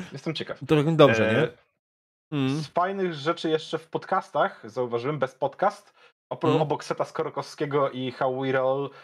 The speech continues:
Speaker 1: em, jest
Speaker 2: Sorokowskiego,
Speaker 1: coś, co
Speaker 2: nie
Speaker 1: nazywa się
Speaker 2: Skorkowskiego.
Speaker 1: Skorkowski.
Speaker 2: Skorkowskiego, dobrze.
Speaker 1: Tak.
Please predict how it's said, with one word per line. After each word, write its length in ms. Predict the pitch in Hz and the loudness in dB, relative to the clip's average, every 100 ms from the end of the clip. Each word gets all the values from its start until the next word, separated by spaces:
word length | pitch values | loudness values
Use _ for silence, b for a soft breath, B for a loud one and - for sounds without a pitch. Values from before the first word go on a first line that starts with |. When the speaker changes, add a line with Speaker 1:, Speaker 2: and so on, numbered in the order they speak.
| b _ 104 | b _ -2
Speaker 1:
em, 720 | 101 104 104 101 104 104 107 | 0 2 0 0 -2 -4 -6
jest 260 | 110 123 123 | 0 0 8
Speaker 2:
Sorokowskiego, 560 | 185 143 139 117 123 | 10 10 8 4 4
Speaker 1:
coś, 80 | 107 | 6
co 60 | 117 | 4
Speaker 2:
nie 60 | |
Speaker 1:
nazywa 100 | 147 147 | 4 4
się 60 | |
Speaker 2:
Skorkowskiego. 460 | 123 135 127 107 104 - _ _ _ _ _ _ - | 4 4 2 2 0 -4 _ _ _ _ _ _ -10
Speaker 1:
Skorkowski. 1080 | - - _ - 147 127 117 - - 85 - _ _ _ _ _ _ _ | -10 -10 _ -2 -2 -2 -8 -8 -14 -16 -16 _ _ _ _ _ _ _
Speaker 2:
Skorkowskiego, 600 | - 143 110 - 92 95 - _ - | 4 4 2 -4 -6 -6 -10 _ -12
dobrze. 280 | 101 92 92 - | -8 -6 -8 -6
Speaker 1:
Tak. 200 | 92 87 | -8 -8